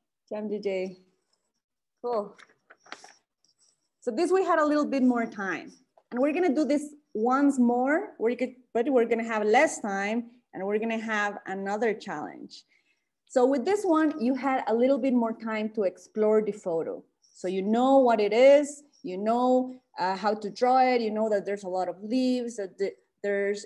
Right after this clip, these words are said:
you know, how many, um, palm trees there are. You have explored it a little bit more, right? But then there's a challenge that you have to address.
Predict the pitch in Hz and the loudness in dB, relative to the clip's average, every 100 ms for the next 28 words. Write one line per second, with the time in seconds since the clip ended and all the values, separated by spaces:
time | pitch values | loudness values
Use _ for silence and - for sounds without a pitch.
0 | - 196 202 196 202 196 - _ _ - | -10 -8 -6 -4 -4 -4 -10 _ _ -8
1 | 208 214 208 208 202 202 - 170 175 170 | -4 -4 -4 -6 -8 -10 -12 -10 -8 -8
2 | 170 - 254 277 262 269 247 233 226 - | -10 -6 0 2 2 -2 -4 -2 -2 0
3 | 214 220 214 214 214 - 220 247 233 - | 2 4 4 0 -4 -8 -4 -2 -4 -8
4 | - 247 240 233 208 190 196 185 190 185 | -4 0 2 2 0 -2 -2 -2 -4 -6
5 | 180 170 127 - 170 180 185 220 _ _ | -6 -6 -8 -14 -8 -6 -6 -8 _ _
6 | _ - 214 240 294 302 294 294 285 247 | _ -6 -2 2 4 2 0 -2 0 2
7 | 262 285 262 262 214 202 208 196 - 180 | 4 4 2 0 -2 -2 -4 -4 -6 -8
8 | 160 170 107 62 - - | -8 -8 -8 -8 -14 -20